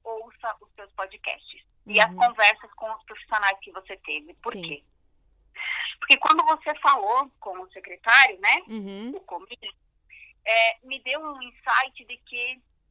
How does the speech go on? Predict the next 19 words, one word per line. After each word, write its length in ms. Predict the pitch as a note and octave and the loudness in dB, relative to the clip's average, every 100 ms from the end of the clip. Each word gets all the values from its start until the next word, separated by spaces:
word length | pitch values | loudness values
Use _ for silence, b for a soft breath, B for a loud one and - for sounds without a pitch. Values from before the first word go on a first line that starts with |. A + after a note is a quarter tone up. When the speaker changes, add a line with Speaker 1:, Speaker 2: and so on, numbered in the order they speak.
| _ G#3+ | _ -4
Speaker 1:
ah, 500 | A3 A3 A3 G#3 - _ _ _ | -2 0 -2 -6 -8 _ _ _
além 460 | B3+ C#4 C#4 D#4 D#4+ | 2 2 0 -16 -16
de 160 | C#4 - - | -18 -18 -12
todas 420 | D#4+ E4 C#4+ A#3 | -8 -6 -6 -8
as 160 | A#3 - | -14 -14
funções 680 | - G#3+ - _ F3 F3 F3 | -18 -18 -18 _ -10 -10 -8
maternas 800 | F#3 G#3+ - G3 F#3 G#3 B3 C#4+ - - | -2 0 0 -2 -2 0 -2 -2 -6 -8
que 120 | G3 | -8
Speaker 2:
Uhum. 80 | F#3+ | -8
Speaker 1:
vocês 220 | F#3+ F#3 | -12 -16
estão 340 | - F#3+ F#3+ | -8 -6 -6
tendo, 540 | - G3+ F#3 G3+ B3+ C#4 | -4 -2 -2 -2 -6 -8
Speaker 2:
Uhum. 340 | G#3 F#3 F#3+ F#3+ | -14 -14 -14 0
Speaker 1:
vocês 460 | G#3+ - A#3+ C4 C4 | 0 2 -2 0 2
ainda 420 | A#3 A#3+ C#4 C4+ - | 2 0 -2 -2 -2
têm 180 | A#3+ A#3 | -10 -10
que 160 | - A#3+ | -18 -20
se 80 | - | -20
submeter 760 | C4 B3 A#3 A3+ A3 A3 A#3+ | -14 -10 -8 -8 -2 -2 -2